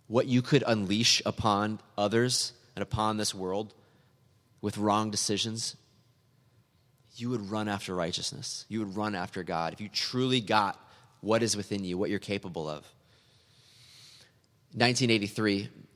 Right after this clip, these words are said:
Mike Wallace, anyone remember Mike Wallace of Sixty Minutes? He interviewed a man named Yehiel Denur.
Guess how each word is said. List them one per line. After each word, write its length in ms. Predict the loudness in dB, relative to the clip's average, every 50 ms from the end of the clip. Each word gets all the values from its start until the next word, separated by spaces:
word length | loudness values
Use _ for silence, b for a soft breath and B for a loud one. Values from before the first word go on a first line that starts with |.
| _ _ _ _ _ _ _ _ _ _ _ -4
Mike 220 | 0 0 0 2
Wallace, 460 | 4 4 6 6 4 4 2 0 0
anyone 220 | -2 -2 -4 -4 -4
remember 200 | -4 -4 -6 -4
Mike 240 | -6 -6 -6 -4 -4
Wallace 280 | -4 -4 -4 -6 -6
of 60 | -4
Sixty 280 | -4 -4 -4 -4 -6 -6
Minutes? 360 | -6 -6 -8 -8 -10 -12 -14 B B B B B B
He 300 | B 2 2 4 4 2
interviewed 480 | 2 4 4 4 4 6 6 6 6 6
a 60 | 6
man 440 | 6 6 6 6 4 4 2 -2 -6 -6 -4
named 440 | -2 0 2 2 2 0 -2 -4 -4
Yehiel 420 | -4 -4 -2 0 0 2 2 2
Denur. 460 | 2 0 0 0 0 0 0 -2 -4